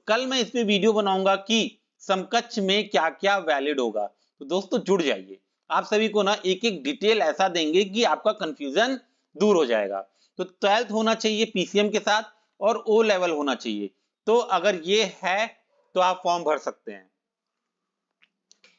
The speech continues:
ठीक है, इतना है तो आप फॉर्म भर सकते हैं ओ लेवल।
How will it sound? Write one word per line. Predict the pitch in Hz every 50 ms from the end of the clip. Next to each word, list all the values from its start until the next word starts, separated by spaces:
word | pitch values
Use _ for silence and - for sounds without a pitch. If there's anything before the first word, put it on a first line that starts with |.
| _ _ _ _ _ _ -
ठीक | - 175 170 214
है, | 220 185 131 - - _ _ _ 180
इतना | - - 180 208
है | 190 196 202 202
तो | 202 214
आप | 190 180 175 - -
फॉर्म | 175 175 202 247 254 233 _ _ _ _ _ _ -
भर | - 170 190 -
सकते | - 156 - - - 123
हैं | 110 104 110 _ -
ओ | 160 160
लेवल। | 151 135 104 98 95